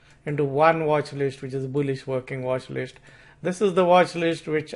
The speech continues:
I would look at, uh, during the day also and multiple times during the day, because that's how you find a breakout before it happens.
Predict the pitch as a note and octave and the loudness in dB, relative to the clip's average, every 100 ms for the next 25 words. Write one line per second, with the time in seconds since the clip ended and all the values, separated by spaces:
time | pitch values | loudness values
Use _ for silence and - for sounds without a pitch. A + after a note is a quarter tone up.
0 | - D3+ D3 D3 D3+ C#3+ D3+ D#3 D#3+ D3+ | -6 0 2 2 0 -2 -2 2 2 2
1 | D3 - _ _ _ _ - C#3+ C#3+ C#3 | 0 -16 _ _ _ _ -10 -6 -4 -4
2 | - _ - D#3 D#3 D#3 C#3+ D#3 D3 D3 | -8 _ -2 0 2 2 4 6 6 4
3 | C#3+ D3+ C#3+ D3 C#3 C#3+ C#3 C#3+ C#3 C3 | 0 -4 -4 -4 -2 -4 -2 -2 -2 -4
4 | C#3+ C#3+ C#3+ C3+ F3 F3+ F3+ E3+ E3+ E3+ | -4 -2 -2 0 0 0 -4 2 0 2
5 | E3+ E3+ E3 D#3+ G3 G3 E3 D3 F#3 G3 | 2 2 0 -2 0 2 2 2 2 4
6 | D#3 C3 C3 D3+ D3 D3 G3+ A3+ C#3 C3 | 2 0 -2 0 0 4 4 6 2 -4